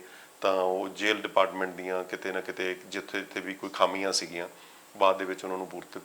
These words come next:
ਪੂਰਤੀ ਵੀ ਕੀਤੀ ਗਈ। ਪਰ ਉਹ, ਉਸ ਟਾਈਮ 'ਤੇ ਜਿਹੜਾ ਮੇਨ ਸੀਗਾ ਕਿ ਬਾਹਰ ਵਾਲੇ ਗੇਟ ਦੇ ਉੱਤੇ ਪੈਸਕੋ ਦੇ, ਅਹ, ਕੁਝ ਜਵਾਨ ਪੋਸਟਡ ਸੀ, ਜਿਹੜੇ ਕਿ ਵੈਸੇ ਵੀ ਅਨਆਰਮਡ ਹੁੰਦੇ ਨੇ।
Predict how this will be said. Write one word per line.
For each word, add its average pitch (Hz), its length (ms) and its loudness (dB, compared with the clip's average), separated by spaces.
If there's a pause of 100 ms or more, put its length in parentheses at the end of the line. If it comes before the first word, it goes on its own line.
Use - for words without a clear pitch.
ਪੂਰਤੀ 104 280 -6
ਵੀ 101 80 -6
ਕੀਤੀ 92 300 -10
ਗਈ। 95 100 -8 (460)
ਪਰ 110 120 8
ਉਹ, 113 180 2
ਉਸ 135 240 0
ਟਾਈਮ 131 220 8
'ਤੇ 123 120 -2
ਜਿਹੜਾ 123 160 6
ਮੇਨ 113 300 2
ਸੀਗਾ 104 280 2
ਕਿ 110 220 -4
ਬਾਹਰ 104 300 12
ਵਾਲੇ 113 160 6
ਗੇਟ 95 260 2
ਦੇ 101 80 -4
ਉੱਤੇ 98 240 -2
ਪੈਸਕੋ 95 600 0 (200)
ਦੇ, 92 420 0
ਅਹ, 90 320 -2
ਕੁਝ 92 220 -4
ਜਵਾਨ 85 240 2
ਪੋਸਟਡ 90 360 -4
ਸੀ, 120 160 -6
ਜਿਹੜੇ 120 200 -2
ਕਿ 120 180 -6
ਵੈਸੇ 101 300 -2
ਵੀ 107 160 2
ਅਨਆਰਮਡ 92 340 0
ਹੁੰਦੇ 90 200 -8
ਨੇ। 101 100 -10